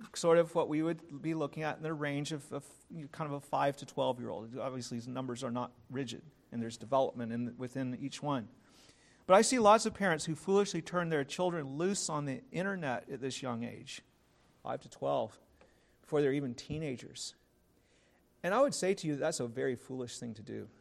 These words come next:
Um, they need to be carefully supervised in this stage and taught what is appropriate and what is not. Pastors have to deal with this <laughs> problem all the time with people that are, um, children that have, they, they've been exposed to all kinds of things that they never should have been exposed to.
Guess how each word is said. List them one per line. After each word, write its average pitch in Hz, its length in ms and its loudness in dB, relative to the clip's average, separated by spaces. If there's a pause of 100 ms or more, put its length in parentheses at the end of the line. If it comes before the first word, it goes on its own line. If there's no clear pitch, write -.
(880)
Um, 135 300 -4
they 160 120 2
need 190 240 -2
to 151 100 -6
be 143 140 0
carefully 156 500 -2
supervised 127 760 0
in 123 80 -4
this 120 140 -2
stage 113 440 -6
and 120 140 -4
taught - 320 -2
what 135 120 -6
is 120 120 -6
appropriate - 520 -10
and 123 100 -16
what 117 120 -12
is 110 140 -12
not. 120 280 -10 (1900)
Pastors 160 340 4
have 151 120 -4
to 139 80 -6
deal 139 220 4
with 135 160 0
this - 180 0
<laughs> - 20 -8
problem 147 400 0
all 139 200 0
the 135 60 -2
time 143 480 -2
with 123 160 -8
people 139 280 -6
that 127 120 0
are, 123 300 0
um, 120 320 -6
children 143 380 0
that 123 160 -2
have, 131 200 -6 (840)
they, 135 140 0
they've 123 440 -4
been 131 240 -4
exposed 151 500 2
to - 40 -4
all 143 220 2
kinds 143 240 -4
of 127 80 -10
things 131 300 -6
that 120 100 -4
they 123 120 -4
never 131 200 -4
should 123 160 -12
have 123 100 -10
been 120 120 -8
exposed 117 500 -6
to. 113 160 -12